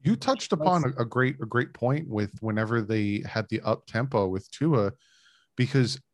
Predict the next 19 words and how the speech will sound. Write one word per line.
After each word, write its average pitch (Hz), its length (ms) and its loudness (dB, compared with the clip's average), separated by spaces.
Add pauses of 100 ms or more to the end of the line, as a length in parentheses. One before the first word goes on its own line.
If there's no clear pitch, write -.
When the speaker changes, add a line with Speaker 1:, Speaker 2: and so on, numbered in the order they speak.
(360)
Speaker 1:
for - 180 0
the 135 100 2
longest 170 520 2
time 117 540 -2 (320)
when 117 320 2
it 120 120 4
was, 117 240 0 (140)
you 117 140 -2
know, 98 120 0 (260)
a 113 60 2
minute, 113 440 2 (100)
two - 160 -4
minutes 104 400 -2
before 113 320 -4
the 98 80 0
half, 123 520 0 (500)
I'd 120 180 4
always 165 400 4
think 131 280 -2